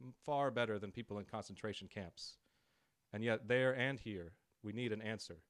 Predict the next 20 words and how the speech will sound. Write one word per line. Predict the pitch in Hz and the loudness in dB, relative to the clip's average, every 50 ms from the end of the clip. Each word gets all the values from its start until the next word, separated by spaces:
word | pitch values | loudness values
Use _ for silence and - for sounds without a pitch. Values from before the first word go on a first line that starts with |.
| _ _ _ _ _ _ - | _ _ _ _ _ _ -8
We | 110 110 | -4 -2
need | 113 131 143 143 131 | 2 2 2 2 2
the | 127 | 2
Lord | 120 120 117 113 104 | 2 2 2 2 0
to | 104 | -2
come | - 113 107 104 104 | -2 -2 -2 -2 -2
and | 101 95 | -4 -4
deliver | 95 98 104 92 95 90 | -2 -2 0 -2 -2 -6
us. | 85 85 - - - - - _ _ _ _ _ _ _ - 117 | -8 -10 -12 -16 -20 -20 -20 _ _ _ _ _ _ _ -10 -8
And | 104 104 | -4 -2
we | 110 117 | -2 -2
need | 123 123 117 - | -2 -2 -4 -4
people | - 165 180 175 - 123 117 110 | -2 -4 -4 -2 0 -2 -2 -2
to | - 113 | -2 -6
be | 101 107 104 | -4 -4 -2
ready | 107 135 135 117 101 101 101 - _ _ _ _ _ _ _ _ | 2 2 2 2 2 -2 -4 -8 _ _ _ _ _ _ _ _
for | - 110 104 | -4 0 2
that | 110 107 101 - | 4 2 2 0
to | 101 | -2
happen. | 92 120 117 - - - | 0 0 -2 -2 -4 -18